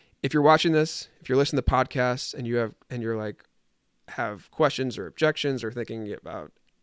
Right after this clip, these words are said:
like, how to better understand this or clarify the points, just, uh, comment below. But that's essentially why Eric and I, um, find this, these objections that Jesus can't be the Messiah because he fails to fu-, fulfill these messianic criteria.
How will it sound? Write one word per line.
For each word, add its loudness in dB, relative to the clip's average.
like, -18
how -2
to -8
better 0
understand -2
this -4
or -14
clarify -2
the -6
points, -8
just, -10
uh, -8
comment -2
below. -4
But 0
that's 2
essentially 2
why 2
Eric -2
and 2
I, 0
um, -4
find 2
this, -2
these -6
objections -4
that -8
Jesus 0
can't -4
be 0
the -4
Messiah -4
because -2
he -8
fails -2
to -14
fu-, -8
fulfill -4
these -6
messianic -6
criteria. -4